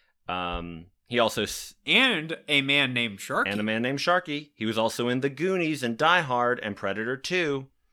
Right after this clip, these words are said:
Speaker 1: Um, w-, d-, Robert Davi, he's a, he's a,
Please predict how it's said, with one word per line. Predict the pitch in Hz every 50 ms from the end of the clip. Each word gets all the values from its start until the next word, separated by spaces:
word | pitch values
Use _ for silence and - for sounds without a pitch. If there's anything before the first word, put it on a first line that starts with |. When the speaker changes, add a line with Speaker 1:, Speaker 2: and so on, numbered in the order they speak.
| _ _ _ _ _ _ _ _ _ _ _ -
Speaker 1:
Um, | 101 104 101 101 101 101 98 101 -
w-, | 98 107 107 107
d-, | 104 95 110 131 -
Robert | 135 120 101 104 127 131 147 151 156 151 127
Davi, | 120 120 117 113 110 104 110 107 107 104 101 - - 87
he's | 101 95 95 104
a, | 95 87 - -
he's | 117 101 95 98
a, | 95